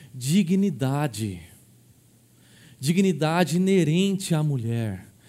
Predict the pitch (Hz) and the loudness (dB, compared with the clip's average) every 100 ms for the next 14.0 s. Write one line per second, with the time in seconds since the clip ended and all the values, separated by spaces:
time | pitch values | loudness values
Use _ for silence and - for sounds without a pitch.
0 | - - - 175 196 202 196 185 185 180 | -20 -14 0 2 4 2 2 2 2 0
1 | 165 175 175 - 170 175 170 160 135 147 | 0 0 -2 0 0 0 -2 0 0 2
2 | 143 160 156 147 131 151 120 110 143 147 | 2 0 -2 -2 -2 -4 -4 -4 -2 -4
3 | 95 - - - - - - - - - | -6 -12 -16 -20 -20 -20 -20 -20 -20 -20
4 | _ _ _ _ _ 147 170 208 165 135 | _ _ _ _ _ 2 10 10 10 6
5 | 226 262 240 220 220 196 185 185 190 185 | 6 6 6 6 8 4 6 4 2 0
6 | 156 185 160 185 233 214 185 170 170 190 | 2 4 4 4 4 2 0 0 2 0
7 | 190 180 226 233 - - 240 254 226 185 | -2 0 2 2 -4 4 6 6 4 2
8 | 202 196 - - 190 202 180 165 190 - | 2 2 0 -2 0 2 0 0 -2 0
9 | 175 160 165 175 175 180 175 - - - | -2 0 0 2 2 0 -4 -12 -14 4
10 | 240 277 269 233 262 269 240 214 196 208 | 8 8 6 4 4 4 4 6 8 6
11 | 208 185 170 151 156 170 170 170 - 185 | 4 0 0 2 2 4 2 -2 -2 0
12 | 196 175 180 135 175 170 175 - - - | 2 2 2 2 0 2 0 0 -14 -20
13 | - - _ - 240 240 240 240 247 | -20 -20 _ 8 12 12 12 12 10